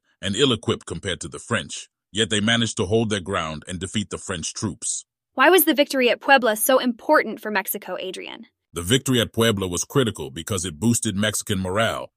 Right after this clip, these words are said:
Speaker 1: and served as a symbol of resistance against foreign domination. It also delayed French plans, giving the Mexican government more time to strengthen its defenses.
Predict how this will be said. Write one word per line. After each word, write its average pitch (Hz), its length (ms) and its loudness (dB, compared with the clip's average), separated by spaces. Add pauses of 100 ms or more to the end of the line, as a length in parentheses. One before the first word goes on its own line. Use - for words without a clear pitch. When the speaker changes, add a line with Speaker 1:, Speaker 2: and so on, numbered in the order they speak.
Speaker 1:
and 90 140 -4
served 123 380 2
as 90 100 -2
a 92 60 -6
symbol 120 420 0
of 101 100 -2
resistance 101 540 -2
against 92 340 -6
foreign 104 280 -2
domination. 98 720 -4 (240)
It 95 120 -4
also 120 340 2
delayed 107 400 0
French 120 300 -2
plans, 127 560 -2
giving 113 240 0
the 92 60 -2
Mexican 104 480 -2
government 87 500 0 (120)
more 113 220 2
time 107 360 0
to - 80 -4
strengthen 113 420 -2
its 98 160 -4
defenses. - 680 -4